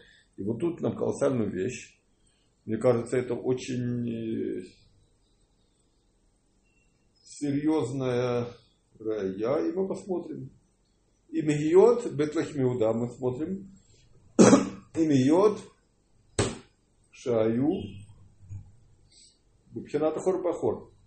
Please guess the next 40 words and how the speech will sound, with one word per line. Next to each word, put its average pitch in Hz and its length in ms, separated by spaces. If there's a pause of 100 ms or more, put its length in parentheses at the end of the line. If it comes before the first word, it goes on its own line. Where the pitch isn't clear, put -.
(120)
Гам 285 320
Мегаха. 254 680 (140)
Смотри, 143 220
что 165 120
он, 170 100
это, 165 280
э, 160 500
колоссально, 185 420
я 139 100
не 123 60
знаю, 156 200
почему - 260
никто 117 360
об 107 100
этом 107 160
не, 101 320
не 113 160
обращает 104 420
внимания. 101 440 (960)
Гам 160 280
Мегаха, 190 500
Мавуар, 139 600
Данафилат 156 440
Ахураим, 165 380
Дабаваима, 156 600
Илоим, 175 600 (340)
Вахазарата 143 680
Бахор 156 300
Бахор, 196 600 (500)
Кадим 220 640
Лит, 185 300
Паштуда 196 440
Кетер. 180 500
Он 165 220
говорит, 170 240
«Ну 190 120
вот 190 120
мы 190 80
ж - 100
видим, 131 460